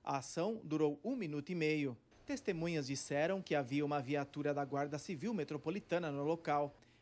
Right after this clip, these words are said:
mas a G C M informou que não é responsável pela segurança do prédio. Quem cuida da construção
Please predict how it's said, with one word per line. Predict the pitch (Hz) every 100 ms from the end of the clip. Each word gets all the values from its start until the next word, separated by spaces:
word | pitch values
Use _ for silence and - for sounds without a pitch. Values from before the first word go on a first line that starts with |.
| -
mas | 143 135
a |
G | 131 151
C | - 226
M | 151 151 151 - -
informou | 151 190 156 143
que | 139 139
não | 147 226
é | 220
responsável | 151 147 208 - 151 147 156
pela | 151 147
segurança | 143 175 175 147 139 143
do | 160
prédio. | 160 147 147 135 127 - -
Quem | 151
cuida | - 139 139
da | 135
construção | - 147 143 208 - 151 147